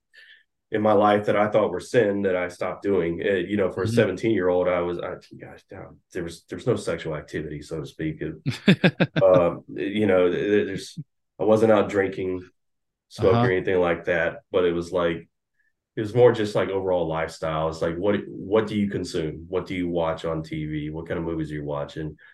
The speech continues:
Speaker 1: How are you talking? I cuss like a sailor, so I had to, I had
Speaker 2: Yeah.
Speaker 1: to learn to not speak a certain way,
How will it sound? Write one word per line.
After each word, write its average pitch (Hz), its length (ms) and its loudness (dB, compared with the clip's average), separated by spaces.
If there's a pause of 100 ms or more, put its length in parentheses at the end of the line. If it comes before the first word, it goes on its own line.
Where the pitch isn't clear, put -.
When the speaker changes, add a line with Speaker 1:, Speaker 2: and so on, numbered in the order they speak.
Speaker 1:
How 92 120 -2
are 95 80 2
you 98 140 -2
talking? 80 520 -2
I 82 120 -6
cuss 92 280 0
like 90 140 0
a 90 60 -4
sailor, 85 440 -4
so 87 220 -6
I 82 100 -2
had 90 200 0
to, 82 220 -2 (380)
I 90 60 0
had 95 100 6
Speaker 2:
Yeah. 92 60 2
Speaker 1:
to 95 60 2
learn 92 640 4 (600)
to 92 120 -6
not 92 420 -2
speak - 340 -8
a 82 60 -6
certain 73 320 -8
way, 69 220 -8